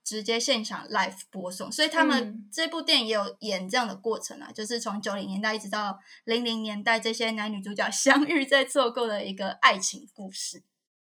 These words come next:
Speaker 2: 嗯，那为什么他们两个会认识啊？就是男女主角，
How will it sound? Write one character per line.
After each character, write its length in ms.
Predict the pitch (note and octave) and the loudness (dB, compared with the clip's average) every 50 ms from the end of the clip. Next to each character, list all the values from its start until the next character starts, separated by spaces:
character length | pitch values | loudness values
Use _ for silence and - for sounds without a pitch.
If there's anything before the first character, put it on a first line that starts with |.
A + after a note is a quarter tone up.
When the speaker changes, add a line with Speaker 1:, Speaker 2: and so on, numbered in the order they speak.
| _ _ _ _ _ _ _ _ | _ _ _ _ _ _ _ _
Speaker 2:
嗯， 380 | - D4 C4+ B3+ A3+ G3+ G3+ G3+ | -8 -6 -6 -4 -6 -8 -8 -8
那 240 | C4+ G#4 G#4+ G#4+ A4 | -4 -2 -2 0 2
为 60 | G#4+ | 0
什 140 | G4 - C#4 | 0 0 -2
么 160 | A#3 G#3 G3+ | -6 -6 -6
他 180 | G3+ G3+ - C4 | -8 -6 -4 -4
们 180 | B3+ C4 B3 A3+ | -2 -2 -2 -2
两 160 | G3 F#3+ G#3 | -2 -6 -8
个 160 | G3+ G#3 - | -8 -8 -8
会 560 | A#3+ A#3+ A#3 A3+ G#3+ G3+ G3 C3+ - - - _ _ - | -6 -6 -4 -4 -4 -6 -8 -8 -10 -12 -14 _ _ -4
认 240 | B3+ A#3+ G3+ G3+ | -2 -2 -2 -2
识 280 | G#3 - - - A#3+ G3+ - | -4 -4 -4 -4 -6 -8 -10
啊？ 80 | - | -12
就 120 | - - A#3 | -12 -14 -12
是 200 | - B3 B3 A#3 | -10 -8 -8 -6
男 240 | A3 G3+ G3+ G#3+ G#3+ | -6 -6 -8 -8 -8
女 140 | G#3+ G3+ | -10 -10
主 260 | G3+ G3+ - F#3+ - - | -10 -12 -12 -14 -14 -12
角， 120 | - G#3+ | -14 -14